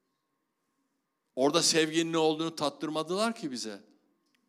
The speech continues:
Orada insanları birbirine karşı zıt düşündüler. Düşman gibi gösterdiler.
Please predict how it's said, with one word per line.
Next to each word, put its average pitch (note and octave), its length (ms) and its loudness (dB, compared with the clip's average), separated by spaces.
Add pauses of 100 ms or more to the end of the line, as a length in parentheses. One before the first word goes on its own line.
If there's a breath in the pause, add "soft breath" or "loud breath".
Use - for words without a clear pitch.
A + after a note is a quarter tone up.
(1040)
Orada C#3+ 300 -2
insanları D#3 680 -4
birbirine D#3 340 -2
karşı C#3 560 -6 (220 loud breath)
zıt A3+ 340 -2
düşündüler. A2 720 -12 (580 soft breath)
Düşman F#3+ 440 -2
gibi E3+ 180 -4
gösterdiler. G2+ 840 -10